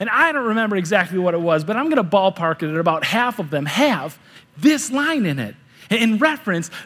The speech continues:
that future. Now, I don't know about you, but, but I believed my family, right, when they <laughs> told me this. And I thought, "This is tremendous," right? Because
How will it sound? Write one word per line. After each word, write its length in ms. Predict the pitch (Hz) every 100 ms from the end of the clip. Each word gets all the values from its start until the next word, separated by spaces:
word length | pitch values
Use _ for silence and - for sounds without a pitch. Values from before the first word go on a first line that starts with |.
| 143
that 260 | 151 277 226
future. 520 | - 302 294 175 127 - -
Now, 140 | 185
I 40 | 254
don't 120 | 339
know 80 | 302
about 240 | 247 208
you, 180 | 254 233
but, 240 | 170 - - _ _
but 80 | -
I 200 | - 330
believed 440 | 294 240 285 311 180
my 200 | 202 190
family, 580 | 190 311 247 170 113 - _ _ -
right, 200 | 196 247
when 140 | 240
they 140 | 254
<laughs> 20 | 202
told 400 | 170 302 359 294
me 80 |
this. 500 | 220 220 165 143 131 - -
And 100 | 233
I 80 | 285
thought, 220 | 277 247 - -
"This 260 | 214 339 -
is 100 | 226
tremendous," 720 | - 233 302 311 170 139 190
right? 240 | 214 247
Because 300 | 240 226 214